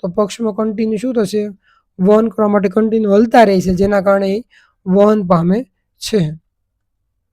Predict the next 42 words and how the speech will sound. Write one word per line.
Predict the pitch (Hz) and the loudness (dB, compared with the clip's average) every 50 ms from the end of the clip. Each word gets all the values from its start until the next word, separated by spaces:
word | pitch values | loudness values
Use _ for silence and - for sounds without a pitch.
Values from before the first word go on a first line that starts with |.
| _ _ _ _ _ _ _ _ _ _ _ _ _ _ _ _ _ _ _ _ _ _ - | _ _ _ _ _ _ _ _ _ _ _ _ _ _ _ _ _ _ _ _ _ _ -8
પછી | - 220 190 190 254 240 | -6 -6 -4 -2 0 0
આવે | 214 208 202 | 0 0 0
છે | 190 196 226 226 226 _ _ _ _ _ _ _ _ _ _ _ - | -2 -4 -6 -6 -8 _ _ _ _ _ _ _ _ _ _ _ -4
ઘનાકાર | 196 196 202 220 220 226 190 185 214 208 208 208 | 0 0 0 0 0 -2 -2 0 0 0 0 -2
અધિચ્છદીય | 226 - - 269 233 202 175 214 214 190 - - 202 180 180 202 202 | -6 -10 -8 -4 -2 -2 0 -2 -2 -4 -4 -6 -6 -2 0 0 0
પેશી. | 180 - 202 185 - 196 175 180 208 | 2 2 2 2 0 -2 -8 -8 -10
તો | 185 - - 185 | -12 -6 -2 0
કે | 190 180 | 0 2
ઘનાકાર | 160 185 185 202 214 220 214 226 226 208 | 2 4 4 4 4 2 2 0 -2 -2
અધિચ્છદીય | 196 180 220 190 - 233 214 190 226 226 | -2 -2 -6 -6 -6 -6 -6 -4 -4 -4
પેશી | 202 - 208 202 - 233 226 | -4 -2 -2 -2 -2 -2 -2
છે | 185 - 220 196 170 175 _ _ _ _ _ - _ _ _ - | -2 -2 -2 -4 -4 -6 _ _ _ _ _ -20 _ _ _ -6
ઈ | 247 240 | -6 -6
શ-, | 208 185 339 - - | -6 -6 -8 -6 -4
ઈ | 269 233 233 233 240 233 190 _ _ _ _ _ _ _ _ _ _ - | -2 0 0 0 -2 -4 -6 _ _ _ _ _ _ _ _ _ _ -6
એક | 254 226 190 185 - | -4 -4 -4 -4 0
તો | 240 226 220 | 2 2 2
એના | 220 214 | 2 2
નામ | 214 208 214 220 | 2 2 4 4
ઉપરથી | 233 226 247 220 214 214 | 4 4 2 2 2 2
ખબર | 220 220 | 2 2
પડશે | 220 226 202 190 240 | 2 0 0 0 -2
કે | 220 | -2
એનો | 220 196 | -2 -2
આકાર | 180 185 190 185 214 202 | -2 -2 -2 0 0 0
કેવો | 185 - 208 202 | 0 0 -2 -2
હોય | 202 196 | -2 -2
છે. | 196 - 202 202 196 _ _ _ _ _ _ _ _ _ _ _ _ - | -4 -8 -12 -12 -14 _ _ _ _ _ _ _ _ _ _ _ _ 0
લંબાઈ, | 196 196 214 226 220 226 226 226 233 | 0 2 2 2 2 4 2 2 2
પહોળાઈ | - - 220 208 202 208 208 | 0 2 4 6 6 6 4
અને | 208 202 196 | 4 0 0
જાડાઈ | 185 175 208 208 196 190 185 | 0 2 2 2 2 2 0
સમાન | 180 185 220 202 202 196 190 185 180 | 0 0 -2 -2 0 2 2 2 2
હોય | 185 180 | 2 0
છે. | 170 190 | 0 -2
ક્યુબ | 185 - - 214 208 190 160 | -4 -4 -4 -2 -2 -2 0
જેવો, | 156 185 175 170 | 2 2 2 2
બરફનો | 170 185 190 190 190 202 202 180 | 2 2 2 0 0 -2 -6 -8
ક્યુબ | - - 226 220 196 | -8 -6 -6 -6 -4
કેવો | - - 254 247 | 2 4 4 6
હોય | 240 202 185 175 | 6 4 0 -2
છે? | - - 190 190 | -4 -6 -10 -10